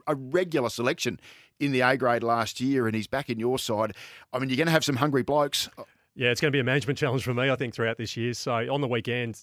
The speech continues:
Speaker 2: to have, um, guys like Cole, Josh Richards, Emmanuel Ira, Mitch
Speaker 1: Mm.
Speaker 2: Wilkins, um, we've got this great group of older guys that are sitting in there that are playing really well. Lenny Pascoe's another one in
Speaker 1: Mm.
Speaker 2: that boat. And then this in-,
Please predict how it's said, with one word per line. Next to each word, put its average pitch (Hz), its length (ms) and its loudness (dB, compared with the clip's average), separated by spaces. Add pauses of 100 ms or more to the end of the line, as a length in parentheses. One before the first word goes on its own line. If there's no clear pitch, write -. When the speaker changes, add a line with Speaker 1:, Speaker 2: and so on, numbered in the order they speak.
Speaker 2:
to 127 120 -8
have, 127 300 -4 (260)
um, 110 180 -14
guys 123 220 0
like 110 200 -6
Cole, 120 460 -2
Josh - 300 -6
Richards, 113 640 -8
Emmanuel 117 400 -4
Ira, 113 400 -4
Mitch 110 240 -6
Speaker 1:
Mm. 98 40 -10
Speaker 2:
Wilkins, 113 520 -6 (340)
um, 110 440 -10
we've 151 140 -6
got 156 100 -2
this - 120 -8
great 139 200 -2
group 135 260 -4
of 110 140 -4
older 127 280 -2
guys 117 320 -6
that 110 60 -8
are 107 40 -8
sitting 113 300 -8
in 123 140 -6
there 120 180 -4
that 104 100 -8
are 101 60 -8
playing 117 300 -6
really 107 200 -6
well. 117 180 -2
Lenny 113 200 -6
Pascoe's 117 420 -6
another 113 220 -6
one 113 100 -6
in 110 80 -4
Speaker 1:
Mm. 113 40 0
Speaker 2:
that 110 180 -4
boat. 120 280 -2 (320)
And 123 120 -2
then 180 80 0
this 170 160 -4
in-, 120 100 -10